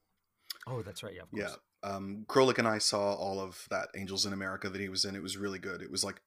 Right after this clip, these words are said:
Speaker 2: two nights and what,
Speaker 1: Right.
Speaker 2: it's, like, seven hours in total or something, but
Speaker 1: Right.
Speaker 2: he was very good.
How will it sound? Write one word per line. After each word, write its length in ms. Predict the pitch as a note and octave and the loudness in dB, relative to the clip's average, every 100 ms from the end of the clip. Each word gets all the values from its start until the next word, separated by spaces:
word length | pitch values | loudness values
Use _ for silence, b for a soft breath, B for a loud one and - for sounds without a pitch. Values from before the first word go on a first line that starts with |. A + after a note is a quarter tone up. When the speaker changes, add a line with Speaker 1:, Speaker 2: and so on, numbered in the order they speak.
| - | -6
Speaker 2:
two 220 | - A2 | -2 0
nights 420 | G2+ G2 A2+ - | -2 -4 0 0
and 320 | G2 F#2+ F#2+ | 0 -6 -10
what, 200 | - G2 | -8 -6
Speaker 1:
Right. 80 | B2 | -4
Speaker 2:
it's, 100 | - | -4
like, 120 | G2+ G2 | -2 2
seven 300 | - G2 G2 | 2 2 -2
hours 280 | F#2+ G2+ G2+ | 0 0 0
in 80 | |
total 300 | G#2+ A2 A2+ | -2 0 0
or 80 | A#2 | 0
something, 420 | - B2 A#2+ C3+ | 0 -2 -2 -2
but 160 | B2 F#2+ | 0 -2
Speaker 1:
Right. 100 | - _ _ | -2 _ _
Speaker 2:
he 120 | - A2 | -2 2
was 200 | G#2 F#2+ | 2 2
very 260 | F#2 E2+ | -2 -6
good. 240 | E2+ D2+ | -8 -12